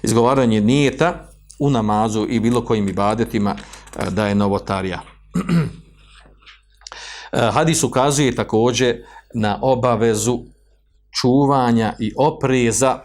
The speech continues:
prema rijaluku i, e, sum'i. Odnosno da se djelo radi radi nečeg mimo Allaha, Đelešanu, odnosno radi dunjalka.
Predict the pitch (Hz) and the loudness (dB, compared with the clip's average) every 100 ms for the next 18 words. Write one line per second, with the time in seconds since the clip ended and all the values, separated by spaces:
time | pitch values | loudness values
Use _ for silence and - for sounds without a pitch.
0 | - 123 135 120 113 117 113 120 123 127 | -2 0 2 0 0 0 2 2 2 0
1 | 123 120 120 143 139 - 143 143 - 123 | 0 -4 -2 -2 -2 -2 -2 -2 -4 -4
2 | 104 - - 139 98 113 92 - _ _ | -2 0 0 0 -2 -4 -6 -14 _ _
3 | - - - - - - 123 139 135 131 | -20 -20 -20 -20 -18 -2 2 2 2 0
4 | 110 110 - 104 113 131 117 107 120 135 | 0 0 0 0 2 2 2 0 0 0
5 | 117 113 151 - - - 117 113 110 127 | -2 -2 -4 -6 -20 -8 -6 -4 -2 -2
6 | 131 120 101 127 135 107 117 104 104 120 | -2 -4 -2 -2 0 -2 -2 0 0 0
7 | 110 104 95 127 120 120 113 117 120 127 | 0 -2 -2 -2 -2 -2 -2 -2 -2 0
8 | 120 123 135 - | 2 2 0 -6